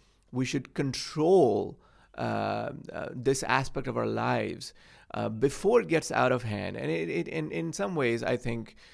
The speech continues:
as of two thousand eighteen, moving into two thousand nineteen, it is actually becoming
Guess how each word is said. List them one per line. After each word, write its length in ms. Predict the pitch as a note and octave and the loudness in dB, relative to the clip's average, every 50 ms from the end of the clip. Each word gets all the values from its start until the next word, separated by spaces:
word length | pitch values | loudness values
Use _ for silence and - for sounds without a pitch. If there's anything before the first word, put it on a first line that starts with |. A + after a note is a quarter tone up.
| - - _ _ _ _ - | -20 -20 _ _ _ _ 0
as 220 | C3+ C#3 E3 D#3 E3 | 4 4 4 4 2
of 100 | D#3+ - | -2 0
two 160 | F#3 E3 D3+ | 0 0 2
thousand 380 | - C#3 C3 C3 A#2+ D3 A#2+ | 2 2 2 2 2 0 0
eighteen, 560 | C3 B2 A#2+ A#2+ - - C#3+ D3+ C#3 A#2+ A2 A2 | 2 0 0 0 -2 -2 -2 0 0 0 0 0
moving 300 | A2+ A#2 A#2+ B2 A#2+ A#2 | 0 0 0 0 0 0
into 180 | A#2+ A2+ A2+ A2+ | -2 -2 -4 -6
two 160 | G#2+ B2+ A#2+ | -6 -6 -4
thousand 320 | A2 A#2 A2 G#2+ A2+ A2+ | -4 -2 -2 -2 -2 -2
nineteen, 540 | G#2+ A2 A2 A2 A2 - C#3+ C3+ B2+ A2+ G#2+ | -2 -4 -4 -4 -4 -4 -2 0 0 0 -2
it 240 | G#2 - - C#3 - | -2 -2 -2 -2 0
is 400 | - - D#3+ G3 G#3+ G3 F3 - - | 4 6 6 10 10 10 8 8 6
actually 400 | C3+ B2+ B2 - - A#2 A#2 A#2 | 2 2 2 0 -2 -2 -2 0
becoming 560 | G#2 A#2 - - A2+ A2+ G#2+ G#2+ G#2 G#2 - | 0 -4 -4 -4 -4 -4 -4 -4 -4 -6 -10